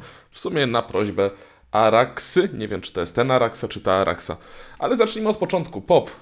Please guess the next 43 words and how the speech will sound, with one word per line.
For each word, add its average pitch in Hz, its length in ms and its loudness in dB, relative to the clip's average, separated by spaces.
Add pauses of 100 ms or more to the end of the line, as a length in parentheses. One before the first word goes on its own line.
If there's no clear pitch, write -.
(120)
Często 180 320 4
się 165 100 0
spotkacie 151 380 0
z - 80 -8
sytuacją 135 680 0 (140)
w 101 80 -10
recenzjach 123 480 0
kostek, 117 360 -4
czy 170 140 -4
kostka 110 440 -6
popuje, 160 520 0
czy - 140 -8
nie 117 140 -4
popuje. 117 460 -2 (380)
Pojawia 269 360 -2
się 151 140 -4
taki 139 280 -2
termin. 107 440 2 (840)
Nie 143 160 0
każdy 147 280 2
może 135 220 0
wiedzieć, 120 300 0
czym 202 200 2
to 180 140 -2
jest, 151 320 0
ale 165 200 4
podejrzewam, 123 460 -2
że 120 80 -2
w 107 40 -8
większości 110 440 -8
z 98 60 -12
was 107 220 -4
taki 107 220 -8
pop 107 220 -8
się 101 120 -8
mógł 131 260 -2
zdarzyć. 107 500 -2 (440)
I 254 60 -8
jest 247 200 -2
to 147 80 -2
nic 151 200 -4
innego 127 420 -2
jak 104 320 0